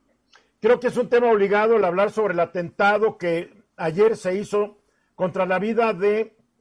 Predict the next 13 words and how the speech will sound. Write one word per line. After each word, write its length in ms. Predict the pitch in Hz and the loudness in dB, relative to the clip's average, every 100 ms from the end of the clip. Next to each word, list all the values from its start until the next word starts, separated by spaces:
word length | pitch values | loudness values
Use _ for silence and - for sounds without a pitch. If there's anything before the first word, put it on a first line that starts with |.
| _ _ | _ _
la 260 | 175 180 175 | -4 -2 -2
presidenta 1000 | 175 165 175 175 214 208 - 196 196 - | -6 -6 -8 -4 -4 -4 -2 -2 -2 -8
de, 420 | - 180 151 175 190 | -20 -10 -6 -4 -2
bueno, 200 | 220 190 | -2 -2
la, 180 | 185 - | -4 -4
la 260 | 202 185 | -4 -4
pres-, 320 | - 196 - - | -4 -6 -8 -6
expresidenta 1300 | 202 139 - 208 208 - 196 240 240 220 196 202 - _ _ _ _ - | -6 -6 -6 -2 -2 -4 0 2 2 -2 -4 -4 -10 _ _ _ _ -4
y 100 | 180 | -2
actual 420 | 170 - 208 208 | -2 -2 -2 0
vicepresidenta 1500 | 170 269 - 262 254 208 185 170 175 196 180 - 175 175 _ _ _ _ | -4 -6 2 2 2 -2 -4 -6 -4 -4 -4 -6 -6 -6 _ _ _ _
de 420 | 165 185 180 180 - | -6 -4 -4 -6 -10
Argentina, 720 | 180 151 190 277 311 175 | -8 -6 -8 -6 -6 -6